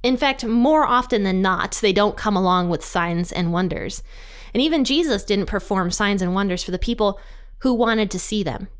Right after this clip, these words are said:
And I'm not calling any specific person out when I say this, but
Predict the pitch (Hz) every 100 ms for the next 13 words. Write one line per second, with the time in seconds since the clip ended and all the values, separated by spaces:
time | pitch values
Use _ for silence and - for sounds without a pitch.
0 | - - 240 330 330 - 240 220 214 214
1 | - 175 208 185 - 196 - 185 180 170
2 | 165 - 185 165 151 175 -